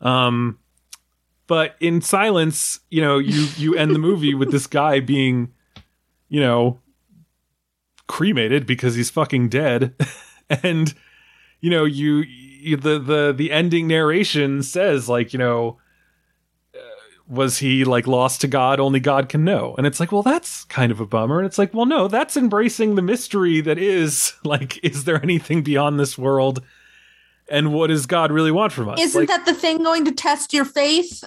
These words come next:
Speaker 1: Yeah, that's, that's
Speaker 2: Isn't
Speaker 1: what I
Speaker 2: that
Speaker 1: want.
Speaker 2: the
Speaker 1: Yeah.
Speaker 2: thing? <laughs>
Speaker 1: I, uh, you know, if you, if you confine yourself only to a group of people who believe the exact same thing as you, then you don't have,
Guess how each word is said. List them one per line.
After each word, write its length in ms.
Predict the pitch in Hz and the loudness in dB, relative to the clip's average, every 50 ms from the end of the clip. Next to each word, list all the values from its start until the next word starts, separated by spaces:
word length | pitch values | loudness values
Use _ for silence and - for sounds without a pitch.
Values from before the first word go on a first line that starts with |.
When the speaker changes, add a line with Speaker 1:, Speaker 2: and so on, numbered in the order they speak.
| - - 262 262 - _ | -6 -6 -6 -6 -6 _
Speaker 1:
Yeah, 360 | - 277 370 311 165 120 117 - _ _ _ _ | -2 2 2 2 0 0 -4 -10 _ _ _ _
that's, 240 | 240 277 - - - | 0 0 0 -2 -8
that's 200 | - 226 233 226 | -6 -6 -4 -2
Speaker 2:
Isn't 140 | 247 285 254 | 0 0 0
Speaker 1:
what 100 | 247 262 | 0 2
I 60 | 285 | 0
Speaker 2:
that 100 | 285 247 | -2 -2
Speaker 1:
want. 100 | 208 208 | -2 0
Speaker 2:
the 40 | 285 | 0
Speaker 1:
Yeah. 180 | 302 269 269 254 | 0 0 0 -2
Speaker 2:
thing? 440 | - 285 269 277 285 302 320 339 370 - - 381 | -2 -2 -2 -2 -4 -6 -6 -8 -12 -8 -4 -4
<laughs> 1120 | 381 349 - 302 254 311 - _ _ _ _ _ _ _ _ _ _ _ _ _ _ - | -4 -4 -4 -6 -6 -8 -10 _ _ _ _ _ _ _ _ _ _ _ _ _ _ -2
Speaker 1:
I, 140 | 180 208 208 | 0 2 2
uh, 220 | 208 202 202 202 - - | 2 2 2 0 -2 -4
you 120 | 196 240 | -2 0
know, 80 | 233 208 | 0 2
if 200 | - 214 - - | 2 0 0 0
you, 380 | 185 220 240 254 247 247 240 208 170 | 0 2 2 4 4 2 2 0 0
if 160 | 170 165 - 202 | -4 -4 0 0
you 640 | 208 226 240 247 247 240 240 240 240 226 180 - _ _ _ 147 _ _ _ _ | 2 2 4 4 4 4 4 2 0 0 -4 -6 _ _ _ _ _ _ _ _
confine 420 | - 185 185 - 214 214 226 254 254 | 0 0 0 2 2 2 4 4 4
yourself 400 | 220 196 156 175 185 175 160 165 | 2 2 2 0 0 0 0 0
only 240 | 160 170 175 185 185 | 0 2 4 2 2
to 180 | 175 - 185 180 | 0 2 0 0
a 60 | 165 | 0
group 200 | 156 180 180 165 | 0 -2 -4 -2
of 40 | 151 | -2
people 240 | 185 196 175 170 | -2 0 0 0
who 100 | 147 156 | 0 -2
believe 280 | 147 139 147 156 160 151 | 0 0 0 0 2 2
the 100 | 151 151 | 2 0
exact 320 | 143 135 151 147 143 - | 0 2 0 0 0 0
same 180 | - - 139 139 | -2 -2 -2 -2
thing 220 | 131 131 180 185 165 | 0 0 0 0 0
as 140 | 135 117 113 | 0 0 0
you, 240 | 113 110 107 117 | 0 0 0 0
then 160 | 127 127 143 143 | 0 0 0 2
you 120 | 147 147 | 2 2
don't 180 | 143 160 165 175 | 2 2 0 0
have, 640 | 147 147 170 185 220 208 170 151 139 131 127 - | -2 -2 -2 0 0 0 0 -2 -2 -6 -14 -20